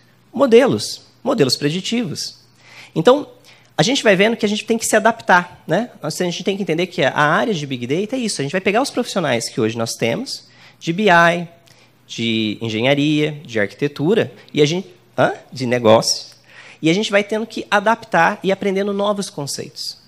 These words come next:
tá? Então, é uma área muito grande que a gente precisa entender ela de um ponto ao to-, no todo, né? Por isso que quando a gente fala de um curso de, de Big Data, a gente tem que pensar em entender o todo.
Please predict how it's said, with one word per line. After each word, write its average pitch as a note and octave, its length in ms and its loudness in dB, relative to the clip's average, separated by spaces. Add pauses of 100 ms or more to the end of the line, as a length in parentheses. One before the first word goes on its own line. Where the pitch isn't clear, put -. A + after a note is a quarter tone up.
(100)
tá? G#2 320 -2 (680)
Então, B3+ 280 4
é C4 80 -2
uma B3+ 160 2
área A#3 200 2
muito A3 340 -4
grande C3 480 0 (140)
que - 80 -4
a C3 40 4
gente D3+ 260 -2
precisa F#3 760 0 (400)
entender D3 480 0
ela C3 400 2 (1400)
de E3 80 -4
um A3 60 -4
ponto A3 260 -4
ao A3 60 -2 (440)
to-, - 240 6
no G#3+ 120 2
todo, A2 400 -2 (360)
né? B2+ 340 2 (500)
Por F3 120 6
isso A#3 220 0
que - 120 -14
quando G#3+ 180 -4
a G#3+ 40 -2
gente G3+ 220 -4
fala E3 180 0
de D3 100 -4
um D3+ 80 -6
curso G#3 460 -10
de, G#2+ 760 -6
de G2+ 640 -8
Big A2 180 -4
Data, E3+ 420 0
a A#2+ 40 -2
gente D3+ 200 -6
tem F#3 140 -8
que F3+ 80 -18
pensar D3 360 -4
em E3+ 80 -4
entender E3+ 260 -2
o G3 60 -2
todo. A2+ 400 -4